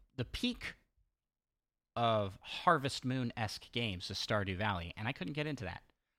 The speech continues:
I recognize Stardew Valley as a fantastic game, but it's just like, uh, not for me. So, I don't know. I, I don't think I'll be into Harvest Moon sixty-four.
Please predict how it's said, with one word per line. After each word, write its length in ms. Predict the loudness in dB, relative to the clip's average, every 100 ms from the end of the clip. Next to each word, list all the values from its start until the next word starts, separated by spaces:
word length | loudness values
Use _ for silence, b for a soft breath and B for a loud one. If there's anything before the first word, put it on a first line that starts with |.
| 6
I 80 | 6
recognize 680 | 10 8 8 4 4 4
Stardew 240 | 6 4 6
Valley 300 | 6 6 4
as 80 | -2
a 40 |
fantastic 800 | -2 -2 -2 0 0 0 -2 -6
game, 200 | -8 -8 _ _ _ _ _ _ _ _ _ _
but 120 | -8
it's 100 | -6
just 140 | -8 -8
like, 180 | -10 -10
uh, 60 | -4
not 220 | 2 2
for 100 | 2
me. 220 | -2 -4 -10 _ _ _ _ _ _ _ _ _ _ _ _
So, 140 | -16 -14 -10
I 40 | -6
don't 100 | -6
know. 60 | -6 -14 _ _ _ -12
I, 80 | -12 -14 _ _ _ _ _ _ _ _ _ -8
I 100 | -4
don't 140 | -4
think 180 | -4 -2
I'll 200 | -2 -4 -6
be 140 | -6
into 180 | -4 -6 -10 -10
Harvest 300 | -6 -6 -6
Moon 140 | -10
sixty-four. 500 | -10 -12 -14 -12 -14